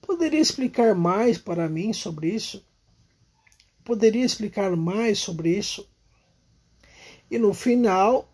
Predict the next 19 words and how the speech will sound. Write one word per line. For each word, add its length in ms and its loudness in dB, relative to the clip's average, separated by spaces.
depois 400 -4
que 120 -8
a 40 -6
pessoa 360 -6
explicou 580 0
para 160 0
você, 540 0
você 340 2
usa 200 2
a 40 2
segunda 540 4
palavrinha 800 -2
mágica, 680 -2
que 160 -4
é 220 0
thank 460 2
you. 400 2
Thank 600 2
you. 680 0